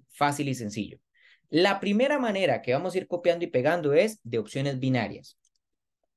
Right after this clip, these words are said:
Las opciones binarias son transacciones rápidas, ¿ok? Rápidas.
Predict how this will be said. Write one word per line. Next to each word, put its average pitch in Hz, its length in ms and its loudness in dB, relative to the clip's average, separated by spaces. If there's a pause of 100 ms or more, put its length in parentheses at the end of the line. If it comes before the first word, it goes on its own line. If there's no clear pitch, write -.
(880)
Las 202 320 4
opciones 262 440 4
binarias 196 560 2
son 175 240 -4
transacciones 160 1000 -2
rápidas, 117 920 0
¿ok? - 140 -6 (3250)
Rápidas. 127 800 0